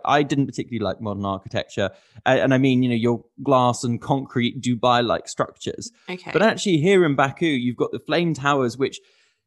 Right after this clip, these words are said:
Speaker 1: catch the light in a lot of different ways, depending on which angle you see them from. They really add something very interesting to the skyline. And then you've got these other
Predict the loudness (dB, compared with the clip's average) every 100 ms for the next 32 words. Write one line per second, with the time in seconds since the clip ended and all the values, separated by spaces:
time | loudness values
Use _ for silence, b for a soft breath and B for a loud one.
0 | _ -8 -6 -6 -8 -14 -16 -12 -8 -8
1 | -8 _ -2 0 0 0 -2 0 2 2
2 | 2 0 0 0 0 -2 0 0 2 2
3 | 0 -2 -2 -4 -4 -4 -2 -2 -4 -2
4 | -2 -2 -2 -2 -2 -4 b b b -18
5 | -2 2 2 2 -2 0 0 0 -2 -4
6 | -2 -2 -2 -2 0 -2 -6 _ _ -2
7 | 0 2 2 0 -2 -4 -4 -6 -12 _
8 | _ -6 -2 -2 -4 -8 -8 -4 -2 -2
9 | -2 -4 -8 b b -6 -2 0 0 0
10 | -2 -2 -4 -2 -2 0 -2 -2